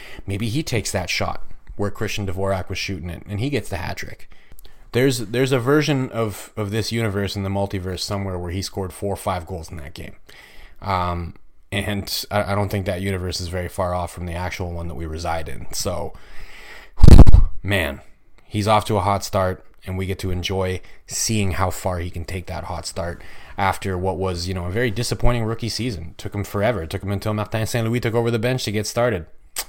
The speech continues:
Folks, we got ourselves a gamer. He's gonna be very good for this hockey team, and we should be very excited about him. And we should also be pretty excited about Yuri Slafkovsky or Yuri Slapshotsky.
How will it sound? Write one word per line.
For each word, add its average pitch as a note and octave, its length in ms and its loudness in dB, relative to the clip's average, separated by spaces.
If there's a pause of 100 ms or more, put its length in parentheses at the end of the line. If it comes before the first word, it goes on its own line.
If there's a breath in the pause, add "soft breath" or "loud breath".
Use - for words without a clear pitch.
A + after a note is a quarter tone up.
(840 soft breath)
Folks, - 480 -2 (160)
we G2+ 140 -4
got G#2+ 120 0
ourselves G#2 380 -2
a F2+ 40 -8
gamer. F#2 440 -8 (720)
He's G#2+ 180 -2
gonna G#2 140 -2
be F#2+ 100 -2
very F#2 380 -4
good F#2 260 -4
for - 80 -6
this F2+ 160 -8
hockey F#2 320 -10
team, F2 300 -12 (440 loud breath)
and F2+ 240 -4
we G2 80 -2
should G#2 140 -4
be G2+ 100 -2
very F2+ 240 -4
excited E2+ 400 -8
about D#2 220 -8
him. - 160 -6 (920 loud breath)
And G2+ 100 2
we G2+ 60 2
should G2 180 0
also G#2+ 340 0
be F#2 120 -6
pretty F#2+ 240 -6
excited F#2+ 400 -2
about F#2 360 -4 (300)
Yuri G3 220 0
Slafkovsky B2+ 760 -4
or E2+ 40 -4
Yuri G2 260 -2
Slapshotsky. A2 960 0